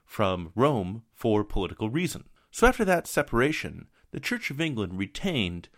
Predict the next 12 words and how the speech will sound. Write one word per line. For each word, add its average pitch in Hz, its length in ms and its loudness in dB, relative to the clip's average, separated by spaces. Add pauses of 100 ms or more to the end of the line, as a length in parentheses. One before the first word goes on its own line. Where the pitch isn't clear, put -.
(360)
many 180 560 2
of 113 160 -2
the 110 40 -2
theological 104 840 2
and 90 160 -10
cultural 110 400 -4
trappings 92 760 -8 (400)
of 104 240 0
the 107 80 -6
Roman 95 260 -2
Catholic 160 400 0
Church, - 500 -10